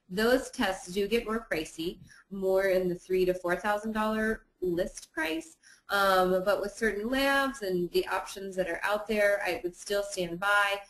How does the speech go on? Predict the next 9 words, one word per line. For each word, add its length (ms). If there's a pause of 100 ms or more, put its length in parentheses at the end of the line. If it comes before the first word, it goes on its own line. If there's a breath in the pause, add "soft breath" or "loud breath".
(180 loud breath)
that 120
even 240
with 180
the 120 (160)
panels, 560
the 240
vast 360
majority 680
of 80